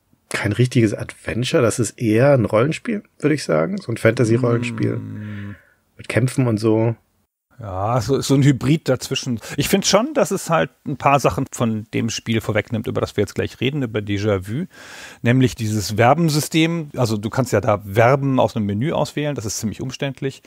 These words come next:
Speaker 2: Und das löst dann Déjà-vu kurz danach besser. Und es macht auch eine Sache, die jetzt auch noch nicht selbstverständlich ist zu der Zeit.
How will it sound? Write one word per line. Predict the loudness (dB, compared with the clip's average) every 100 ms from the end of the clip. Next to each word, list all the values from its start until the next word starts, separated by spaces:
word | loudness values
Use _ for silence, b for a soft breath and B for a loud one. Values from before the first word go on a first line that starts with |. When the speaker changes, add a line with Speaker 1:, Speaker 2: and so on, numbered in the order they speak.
| B B B B
Speaker 2:
Und | 0
das | 0 2
löst | 4 4 4
dann | 2 2 -2 -6
Déjà-vu | -4 0 4 4 2 0
kurz | -2 -2 0
danach | -2 0
besser. | -2 2 2 2 B B -8
Und | 2 4 4
es | 0
macht | 0 2
auch | 2 4
eine | 4
Sache, | 4 4 2
die | 0 0 2 2
jetzt | 2 2
auch | 0 4
noch | 4
nicht | 4
selbstverständlich | 2 0 0 -2 -2 -2
ist | -4 -2
zu | 0
der | 0
Zeit. | 2 2 2 0